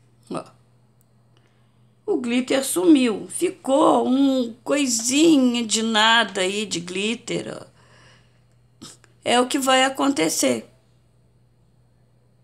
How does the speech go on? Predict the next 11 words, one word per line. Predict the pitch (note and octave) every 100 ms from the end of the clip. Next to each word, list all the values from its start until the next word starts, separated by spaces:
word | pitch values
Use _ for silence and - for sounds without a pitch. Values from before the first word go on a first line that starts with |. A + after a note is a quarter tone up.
| _ _ _ _
As | - C4+ C#4
outras | C#4 C#4+ C#4+ -
cores, | C4+ C4+ C#4+ -
tudo | D#4 C#4+
bem. | D4+ B3+ A3+ A#3 - _ -
Mas | G#3+ A3+ A3+
a | A3
glitter | A3 A#3+ D#4 - F#3+ D#3 - _ _ - - _ _ _ _ _ - - -
vai | - G#4+
ficar | G4+ E4+ D4+ A#3+
nada, | G#3 E3+ E3